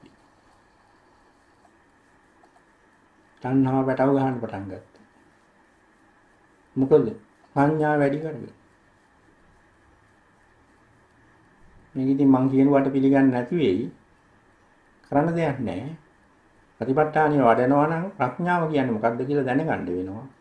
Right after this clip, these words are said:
නැත්නම් තමන් බොරුවට රඟපාන්න ගිහින් මේ සංඥා ගොඩකට ඒක තමයි ප්‍රඥාව කියලා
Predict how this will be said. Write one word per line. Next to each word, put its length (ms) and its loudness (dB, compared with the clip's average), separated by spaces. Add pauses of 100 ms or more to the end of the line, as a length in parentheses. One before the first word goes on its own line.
(200)
නැත්නම් 260 0
තමන් 280 2
බොරුවට 360 2
රඟපාන්න 540 2
ගිහින් 260 2
මේ 160 0
සංඥා 440 0
ගොඩකට 420 -4 (760)
ඒක 120 0
තමයි 320 0
ප්‍රඥාව 540 0
කියලා 420 -2